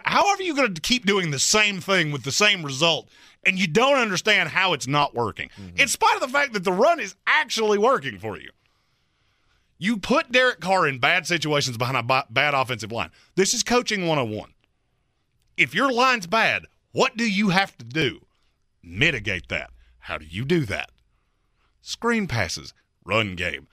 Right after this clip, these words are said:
Speaker 1: Things that get the ball out of your quarterback's hand quickly. Not just, "Hey, let's play Madden and see if I can go five bills with Derek Carr."
Speaker 2: Mm-hmm.
Speaker 1: Because that's what I saw for th-, three solid quarters.
Speaker 2: Mm-hmm. And they will continue to lose close game after close game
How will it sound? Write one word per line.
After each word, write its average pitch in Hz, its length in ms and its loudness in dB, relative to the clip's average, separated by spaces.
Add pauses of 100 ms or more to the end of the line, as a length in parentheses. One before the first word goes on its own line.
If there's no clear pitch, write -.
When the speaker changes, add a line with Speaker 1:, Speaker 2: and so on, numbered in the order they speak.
(320)
Speaker 1:
Things 202 360 0
that 156 160 -6
get 170 200 -2
the 156 60 -8
ball 185 380 0
out 175 180 0
of 180 60 -2
your 156 120 -6
quarterback's 156 520 0
hand 147 320 -6
quickly. - 520 -6 (240)
Not 208 300 0
just, 180 240 -2 (240)
"Hey, 247 240 0
let's 208 320 0
play 214 320 0
Madden 135 640 -2
and 127 160 -4
see 170 120 4
if 156 140 0
I 180 120 2
can 156 160 -8
go 151 180 2
five 156 560 -2
bills 143 360 0
with 120 140 -4
Derek 127 280 0
Carr." 98 300 -2
Speaker 2:
Mm-hmm. 110 240 -10
Speaker 1:
Because 180 200 2
that's 214 140 0
what 240 120 4
I 175 120 2
saw 160 340 2
for 127 100 -12
th-, - 220 -20 (180)
three 180 320 0
solid 113 420 0
quarters. 71 300 -12
Speaker 2:
Mm-hmm. 113 300 -6 (1400)
And 117 200 -2
they 113 100 2
will 117 160 -2
continue 117 540 -2
to 123 80 -4
lose 95 460 -4
close 107 360 -4
game 98 280 -4
after 95 240 -6
close 104 340 -6
game 90 400 -8